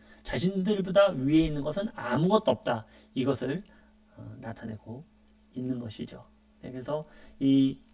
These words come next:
워싱턴 기념탑이 있다라는 것, 이것도 그 메이슨의 상징으로 아주 잘 나와 있는 것입니다. 그래서 보시면은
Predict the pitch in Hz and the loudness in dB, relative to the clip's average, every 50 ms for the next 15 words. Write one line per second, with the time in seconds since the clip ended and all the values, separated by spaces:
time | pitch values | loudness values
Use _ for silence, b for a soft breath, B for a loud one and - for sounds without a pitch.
0 | _ _ _ _ _ _ _ _ _ _ _ _ _ _ - 139 147 147 180 175 | _ _ _ _ _ _ _ _ _ _ _ _ _ _ 0 2 2 2 0 0
1 | 175 170 151 - 165 151 165 165 165 - - 139 113 123 123 151 185 208 214 - | 0 -2 -2 -2 -2 0 0 0 0 -2 -2 -2 0 0 0 0 0 -2 -2 -2
2 | 131 123 - 143 123 123 117 113 120 117 117 120 117 113 - - - - - - | -2 0 0 0 0 0 0 -2 -2 -2 -2 -2 -4 -4 -8 -16 -20 -20 -20 -20
3 | - - - _ _ - 127 - - 131 135 165 220 240 - _ - - 123 110 | -20 -20 -20 _ _ -10 -8 -6 -6 -4 -4 -4 -6 -8 -10 _ -12 -10 -10 -10
4 | - - _ _ - - 262 302 156 - 151 143 135 262 - 214 226 220 247 226 | -12 -16 _ _ -4 0 0 0 0 -2 -2 -4 -4 -2 2 2 2 4 2 0
5 | 180 147 127 139 165 - 117 117 - - - - 135 131 123 113 117 117 123 139 | 0 -2 -2 -4 -6 -6 -8 -8 -8 -10 -10 -8 -8 -6 -6 -6 -4 -4 -4 -6
6 | 156 - - _ - 135 131 135 131 123 120 - - 127 123 120 117 117 B B | -8 -10 -14 _ -8 -4 -2 -2 -2 -4 -6 -8 -10 -10 -10 -12 -14 -16 B B
7 | B B B B B B B B B B B _ 170 160 156 143 - 139 135 - | B B B B B B B B B B B _ -10 -8 -6 -2 0 0 0 0
8 | 160 147 143 139 139 156 160 135 113 104 | -2 -2 0 0 0 0 0 -2 -2 -4